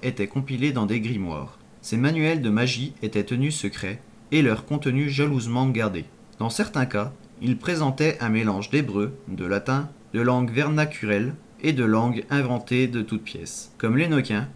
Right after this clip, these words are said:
le langage angélique de John Dee. Souvent, il arrivait aussi que les rédacteurs emploient un code pour substituer, par exemple, l'alphabet thébain. Circé, déesse grecque de la magie,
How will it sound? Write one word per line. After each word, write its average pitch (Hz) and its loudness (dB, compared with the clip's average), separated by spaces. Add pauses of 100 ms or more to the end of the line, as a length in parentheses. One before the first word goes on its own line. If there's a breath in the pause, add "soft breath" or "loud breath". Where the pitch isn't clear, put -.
le 101 -2
langage 117 0
angélique 135 -2
de 143 -2
John 110 0
Dee. - -8 (440)
Souvent, 143 0 (160)
il 123 2
arrivait 147 2
aussi 180 0
que 143 -2
les 107 2
rédacteurs 139 0
emploient 147 0
un 117 -2
code 151 -2
pour 110 -16
substituer, 120 -4 (320)
par 101 -4
exemple, 131 0 (220)
l'alphabet 131 2
thébain. 107 0 (500)
Circé, - -2 (300)
déesse 147 2
grecque 151 2
de 104 4
la 95 2
magie, 135 0